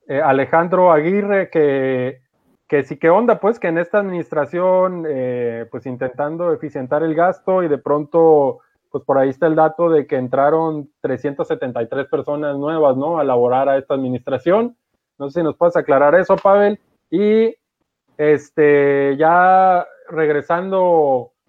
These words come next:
eh, más a, al tema de covid y la crisis financiera en la que estamos <laughs> entrando de lleno, uf, pues, yo a veces, pues, me quedo pensando, ¿no? ¿Cómo le vamos a hacer como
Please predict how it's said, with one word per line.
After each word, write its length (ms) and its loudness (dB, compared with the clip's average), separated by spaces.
eh, 180 -6
más 320 -6
a, 100 0
al 280 -4
tema 840 -6
de 260 -12
covid 400 -4
y 60 0
la 160 -4
crisis 260 -8
financiera 440 -4
en 100 -4
la 120 -2
que 100 -4
estamos 380 -2
<laughs> 20 0
entrando 520 0
de 140 6
lleno, 420 0
uf, 360 -4
pues, 300 4
yo 240 4
a 80 4
veces, 440 0
pues, 140 -10
me 120 -6
quedo 160 -2
pensando, 460 -6
¿no? 200 -8
¿Cómo 220 -2
le 100 0
vamos 200 -2
a 40 -6
hacer 440 -6
como 720 -8